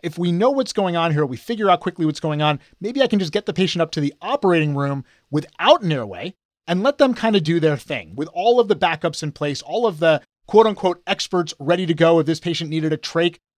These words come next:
Because Jan, I'm pretty comfortable intubating. I'm even comfortable criking, not really comfortable doing a trach. And that might be where this patient ends up with a trach. I also don't always have access to fiber optics, which I think,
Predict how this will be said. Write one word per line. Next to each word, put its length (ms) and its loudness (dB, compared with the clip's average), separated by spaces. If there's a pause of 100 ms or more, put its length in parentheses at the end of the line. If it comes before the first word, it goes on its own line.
Because 160 2
Jan, 260 4 (560)
I'm 200 -6
pretty 180 0
comfortable 320 2
intubating. 540 -2 (480)
I'm 220 -8
even 320 -4
comfortable 420 0
criking, 420 -2 (240)
not 260 -4
really 180 6
comfortable 360 2
doing 200 0
a 40 -4
trach. 280 -8 (300)
And 120 2
that 120 2
might 220 -2
be 140 0
where 200 4
this 180 0
patient 380 -8
ends 260 -4
up 260 -4 (120)
with 180 4
a 40 2
trach. 320 -4 (460)
I 120 0
also 400 2
don't 320 -2
always 360 0
have 380 0 (160)
access 460 -4
to 80 -2
fiber 320 0
optics, 360 0
which 200 -4
I 80 -4
think, 280 -4